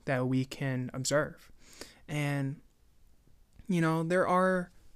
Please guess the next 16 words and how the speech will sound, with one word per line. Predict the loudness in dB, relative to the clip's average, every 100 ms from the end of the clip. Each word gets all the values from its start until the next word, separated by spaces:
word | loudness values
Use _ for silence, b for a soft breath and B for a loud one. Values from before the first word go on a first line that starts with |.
| -20 -8
millions | 0 2 4 2 2 2
and | 0
millions | 2 2 0 0
of | -2
galaxies | 2 4 4 0 -2
in |
the | 0
universe. | 0 0 0 0 -2
I | -2
think | 0 0
it, |
I | -2 -2
think | 0 2
it | 2
was, | 2 2
like, | 2 0 -6